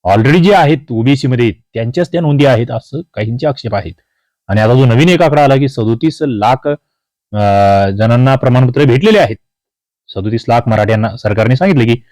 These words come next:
सदोतीस लाख मराठ्यांना कुणबीचे प्रमाणपत्र आम्ही दिले. इथे सुद्धा बऱ्याच जणांचे आक्षेप आहेत की हे सुद्धा, अ, already जे कुणबी आहेत त्यांच्यातलेच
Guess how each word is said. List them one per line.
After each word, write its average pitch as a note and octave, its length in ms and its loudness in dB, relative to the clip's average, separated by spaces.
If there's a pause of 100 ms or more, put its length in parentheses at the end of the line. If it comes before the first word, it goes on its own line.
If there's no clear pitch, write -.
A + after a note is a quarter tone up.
(260)
सदोतीस A2+ 360 0
लाख C3 160 4
मराठ्यांना A#2+ 340 0
कुणबीचे C#3 380 2
प्रमाणपत्र E3 360 2
आम्ही D3 200 2
दिले. B2 220 2 (540)
इथे G2 220 0
सुद्धा D#3+ 440 2
बऱ्याच D3+ 260 0
जणांचे C#3+ 300 0
आक्षेप B2 260 -4
आहेत A#2 180 -4
की C#3+ 200 -8
हे A#2+ 180 0
सुद्धा, G#2+ 400 -2 (680)
अ, F#2+ 280 0
already B2 300 2
जे G3+ 80 4
कुणबी F#3 280 2
आहेत A2+ 240 2 (220)
त्यांच्यातलेच C3+ 600 -6